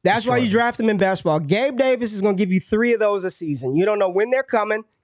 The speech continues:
Speaker 1: No idea. You won't start him when they do. That's why you draft him for best ball.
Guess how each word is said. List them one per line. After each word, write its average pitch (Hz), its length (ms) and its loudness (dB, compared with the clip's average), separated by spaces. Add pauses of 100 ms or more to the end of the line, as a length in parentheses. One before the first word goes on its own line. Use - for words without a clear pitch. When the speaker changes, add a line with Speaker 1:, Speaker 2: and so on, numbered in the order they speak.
(200)
Speaker 1:
No 214 260 2
idea. 202 480 -2 (380)
You 180 120 4
won't 254 260 2
start 247 320 0
him 226 120 2
when 214 100 2
they 202 100 2
do. 175 180 2
That's 175 180 0
why 196 80 0
you 190 100 0
draft 190 300 0
him 180 60 -2
for 170 120 0
best 160 300 0
ball. 131 340 -2